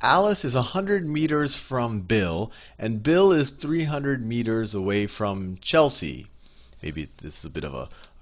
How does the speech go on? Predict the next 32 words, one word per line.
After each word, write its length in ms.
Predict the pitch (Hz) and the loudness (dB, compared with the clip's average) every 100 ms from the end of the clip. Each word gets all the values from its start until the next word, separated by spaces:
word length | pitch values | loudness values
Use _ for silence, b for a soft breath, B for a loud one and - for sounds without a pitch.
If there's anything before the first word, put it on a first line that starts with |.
| - | -4
Clintonian 600 | 107 92 135 127 110 92 | -4 2 4 4 2 2
reference, 540 | 92 80 65 58 - | 0 0 -10 -12 -10
but 100 | 92 | -6
who 120 | 113 | -4
knows? 220 | 92 71 85 | -2 -4 -2
Or 60 | |
maybe 160 | 101 98 | -2 0
they 80 | 90 | -2
just 120 | 87 | -2
wanted 200 | 87 82 | -4 -4
people 240 | 90 - | -6 -6
with 240 | 78 - - - | -8 -10 -20 -16
starting 320 | - 82 82 | -6 -4 -2
names 340 | 76 78 71 - | -4 -6 -8 -4
A, 300 | 92 87 82 | 0 0 -2
B, 280 | 76 82 76 | -4 -6 -6
and 140 | 69 | -8
C. 340 | - 71 50 - b b b | -12 -14 -14 -20 b b b
So 140 | - | -4
let's, 280 | 98 92 - | -4 -6 -10
let's 200 | 110 - | -10 -8
draw 280 | - 92 82 | -6 -4 -2
that 160 | 73 | -4
out. 240 | 69 55 - | -6 -8 -8
So 300 | 107 85 78 - | -6 -6 -8 -4
Alice 400 | 135 151 175 180 | 2 4 4 2
is 120 | 143 117 | 0 -2
a 60 | |
hundred 420 | 107 147 165 160 | -2 -2 0 0
meters 380 | 135 123 117 113 | 0 0 0 -2
from 400 | - - 95 87 | -6 -4 -2 -2
Bill. 480 | 82 98 76 82 139 | -2 0 0 -4 -6